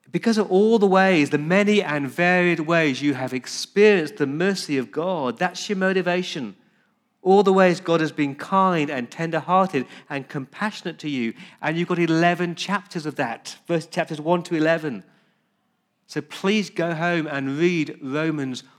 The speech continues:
one to eleven, and you'll see the manifold mercies of God.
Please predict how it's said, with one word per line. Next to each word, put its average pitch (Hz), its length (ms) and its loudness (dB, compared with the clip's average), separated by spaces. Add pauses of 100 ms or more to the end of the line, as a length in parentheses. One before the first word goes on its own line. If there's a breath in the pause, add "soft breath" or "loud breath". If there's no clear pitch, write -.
(100)
one 147 340 -4
to 139 160 -4
eleven, 135 420 2
and 123 100 -8
you'll 131 120 -4
see 156 260 -4
the 131 120 -6
manifold 151 760 -2 (260 loud breath)
mercies 139 520 -2
of 107 80 -12
God. 127 400 -4